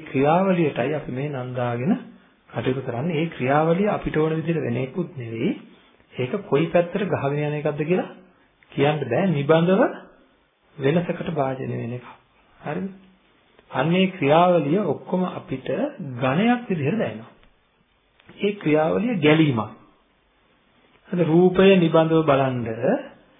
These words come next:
විශේෂයෙන් අපි දරුවෙක් කියලා ගමු. දරුවාගේ උපන් දවසේ ඉඳලා එයාගේ හැම මැරි මැරි, මැරි මැරි, නේද? ඇඹරි ඇඹරි යනවා. අපි හැමදාම මේක සුද්ධ කරාද නැද්ද?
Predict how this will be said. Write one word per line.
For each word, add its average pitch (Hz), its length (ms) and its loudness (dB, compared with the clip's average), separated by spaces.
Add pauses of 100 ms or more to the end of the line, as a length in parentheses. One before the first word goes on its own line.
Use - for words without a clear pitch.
(260)
විශේෂයෙන් 139 800 -2
අපි 139 140 -2
දරුවෙක් 127 340 0
කියලා 127 240 -4
ගමු. 113 300 -4 (640)
දරුවාගේ 143 680 0
උපන් 135 320 -4
දවසේ 131 520 0
ඉඳලා 143 400 -4
එයාගේ 135 720 -2 (100)
හැම 120 240 -6 (120)
මැරි 127 300 -4
මැරි, 131 320 -6
මැරි 127 280 -8
මැරි, 131 240 -2 (680)
නේද? 92 180 -2 (840)
ඇඹරි 139 320 -2
ඇඹරි 135 260 0
යනවා. 143 220 0
අපි 147 120 -2
හැමදාම 139 400 -2
මේක 143 180 -4
සුද්ධ 135 200 -4
කරාද 131 260 0
නැද්ද? 139 240 -4